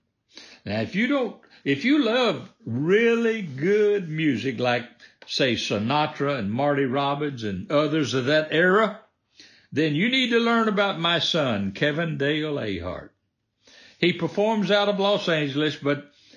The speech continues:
you can buy his songs at iTunes, Apple Music, Spotify, and Amazon. And I promise you, you will love his music. Look him up. Check him out.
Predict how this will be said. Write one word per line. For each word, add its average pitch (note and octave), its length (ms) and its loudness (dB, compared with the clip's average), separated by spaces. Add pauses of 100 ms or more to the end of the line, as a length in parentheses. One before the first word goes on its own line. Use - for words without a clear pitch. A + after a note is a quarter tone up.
(120)
you A2+ 200 -2
can E3+ 220 -2
buy G3 260 2
his G3+ 120 -2
songs D#3 600 -2
at B2+ 240 -6 (120)
iTunes, E3+ 760 -2
Apple D3+ 360 -2
Music, D#3+ 480 -2
Spotify, E3 1040 -2 (140)
and F#3 180 2
Amazon. C3+ 800 0 (1500)
And B2 160 2
I A#2 180 4 (300)
promise D3 460 0
you, D2+ 300 -10 (460)
you A#2 320 2
will A2 440 -2 (160)
love G#2 840 0
his F#2 320 -6
music. F2 440 -6
Look G#3 220 2
him A#3 140 2
up. A3 400 0 (320)
Check G#3+ 260 0
him A#3 140 2
out. E3 360 -2